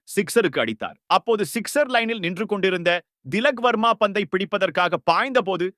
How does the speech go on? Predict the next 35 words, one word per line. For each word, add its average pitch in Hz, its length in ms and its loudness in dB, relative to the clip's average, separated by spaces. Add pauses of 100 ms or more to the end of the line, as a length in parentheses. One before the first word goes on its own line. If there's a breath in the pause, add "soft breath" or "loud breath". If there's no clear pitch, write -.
(160)
நிலை 254 400 0
தடுமாறி 220 460 2
கீழே 196 260 0
விழுந்தார். 131 480 -4
அப்போது 196 520 2 (140)
அவருடைய 175 400 0
தலை 196 300 0
மைதானத்தில் 185 600 0
மோதியது. 123 480 -2
சிறிது 220 340 -2
நேரம் 220 300 0
கையை 202 320 -2
வைத்து 185 340 -2
தலையில் 233 380 2
வைத்து 214 280 -2
படுத்துக் 190 340 0
கொண்ட 170 200 0
பிறகு 131 300 -2 (220)
திலக் 220 220 2
வர்மா 208 360 2
மீண்டும் 226 540 -2
எழுந்து 196 380 2
நின்று 185 380 -6 (100)
பில்டிங் 208 260 0
செய்தார். 113 440 -6
அப்போது 185 420 0
தலையில் 214 340 0
அடிபட்டதை 165 560 0 (260)
ரீப்ளேவில் 254 480 0
கண்டு 208 260 0
கொண்ட 208 200 0
நடுவர்கள் 151 480 0
உடனடியாக 208 640 2
மருத்துவரை 170 500 0
அழைத்து 143 420 0